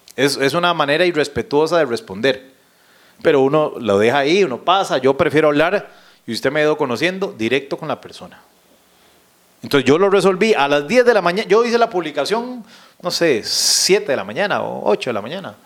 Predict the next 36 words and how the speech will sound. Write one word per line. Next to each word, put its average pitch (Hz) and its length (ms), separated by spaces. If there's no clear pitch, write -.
A 135 120
las 139 140
diez 190 160
yo 190 100
hablé 190 160
con 180 200
ella 185 120
y 175 40
todo 160 220
ok. 156 160
Y 131 120
eran 113 180
dos 131 160
días 151 260
y 113 60
seguía 90 300
la 104 120
gente 139 320
que 165 100
ni 135 100
siquiera 120 540
tenía 120 260
vela 123 160
en 113 80
el 95 100
entierro. 98 400
Entonces 190 200
yo 196 80
creo 196 200
que 190 100
es 185 120
por 185 160
la 165 100
falta 185 400
de 180 80
respeto 170 560